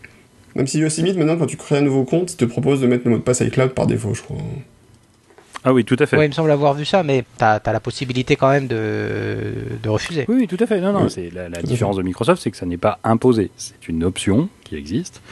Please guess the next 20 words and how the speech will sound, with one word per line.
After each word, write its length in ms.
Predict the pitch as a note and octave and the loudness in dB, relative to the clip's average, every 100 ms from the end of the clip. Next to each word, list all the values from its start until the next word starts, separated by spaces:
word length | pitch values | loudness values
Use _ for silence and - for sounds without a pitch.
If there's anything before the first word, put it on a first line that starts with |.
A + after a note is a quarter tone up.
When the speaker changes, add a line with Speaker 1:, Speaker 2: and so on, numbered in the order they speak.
| A#2 | -6
Speaker 3:
Ouais. 160 | A2+ - | -6 -6
Speaker 2:
mais 60 | |
qui 120 | - F2+ | -8 -6
ne 60 | |
t'est 120 | D#2+ E2+ | -2 2
pas 200 | A#2+ - | 0 2
imposée. 400 | B2 A2 A2 F2 - _ - - - | 0 0 0 -4 -6 _ -20 -20 -20
Et 40 | F#2 | -18
effectivement, 360 | - E2+ A2 | -18 -10 -4
dans, 80 | C3+ | -2
Speaker 1:
Tout 60 | F2+ | -2
à 20 | |
fait. 60 | E2 | -4
Speaker 2:
dans, 280 | E2 E2+ | -6 -8
dans 140 | E2+ E2+ | -6 -6
Windows 280 | F2 F2 F2 | -4 -2 -2
dix, 240 | F#2 E3+ | 0 0
c'est, 360 | - - G#2 A2+ | 0 -4 -2 0
euh, 240 | F2 E2+ | 2 0
fromage 520 | E2 - G2+ D3+ F#3 | -4 -2 0 2 0